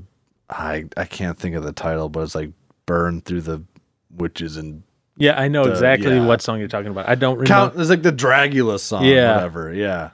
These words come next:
Speaker 1: Um, that one. Uh, there's another, oh, I guess a Zombie by either the, the Cranberries version or the Bad Wolves cover of that song.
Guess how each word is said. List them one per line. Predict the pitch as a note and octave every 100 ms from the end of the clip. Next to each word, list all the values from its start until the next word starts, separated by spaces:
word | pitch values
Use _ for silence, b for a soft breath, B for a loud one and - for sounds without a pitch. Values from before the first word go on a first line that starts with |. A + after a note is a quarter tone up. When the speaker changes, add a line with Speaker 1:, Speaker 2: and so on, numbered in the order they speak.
| b b b b -
Speaker 1:
Um, | B2+ G#2+ G2+ F#2+
that | G#2 A#2 A#2
one. | A2+ A2 A2+ A2 A2 _ _ _ -
Uh, | F#2+ F#2+ G2 F#2+ F#2+ F#2+ F#2+ F#2+ F#2+ F#2+ F#2+ F#2+ F#2+ F#2+ F2+ - _ _ _
there's | - G2 F2+
another, | F#2 F2
oh, | F#2+ A2 F2 - - - -
I |
guess | F2+ F2
a | - D#2+
Zombie | - D#2+ E2 F2 F2
by | E2+ D#2+
either | D#2+ F2 F2 F2 E2 b b b b b b b _ G2
the, | G2 F2 D#2+ -
the | G2+
Cranberries | F#2 A2+ G2+ G#2 G2+ F#2+ G2+ G2
version | F2 F#2+ F#2+ G2 G2
or | F#2 F#2 F#2 F2
the | E2+ E2
Bad | D#2+ F2 - F#2 F#2
Wolves | F2+ F2+ F2+ F2 F2 -
cover | - F#2+ F2 E2
of | D#2+
that | E2 D#2+
song. | - E2 D#2 D#2